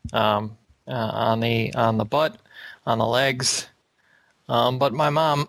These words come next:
<clears throat> my mom would, uh, <laughs> uh,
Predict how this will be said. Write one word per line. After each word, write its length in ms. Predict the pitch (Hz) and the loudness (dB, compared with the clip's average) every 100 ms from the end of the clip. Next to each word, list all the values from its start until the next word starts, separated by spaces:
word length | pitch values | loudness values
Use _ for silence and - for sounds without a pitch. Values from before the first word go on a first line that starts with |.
| _ | _
<clears throat> 80 | 233 | -2
my 460 | 208 170 131 135 | 2 2 0 0
mom 360 | 131 156 151 135 | 0 0 0 0
would, 340 | 131 117 120 | -2 -2 -2
uh, 320 | 139 131 123 110 - - - 143 - | 0 2 0 -2 -12 -12 -12 -12 -16
<laughs> 540 | - - - - - | -20 -18 -18 -20 -6
uh, 280 | 131 120 | -2 0